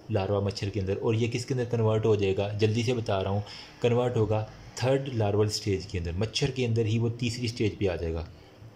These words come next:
third larval stage के ऊपर ये है आ जाएगा, ठीक है।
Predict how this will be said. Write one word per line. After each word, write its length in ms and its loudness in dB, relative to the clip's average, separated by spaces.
third 320 0
larval 520 0
stage 380 0
के 100 -2
ऊपर 220 2
ये 180 2
है 240 -4
आ 120 -2
जाएगा, 380 -4
ठीक 160 0
है। 140 -2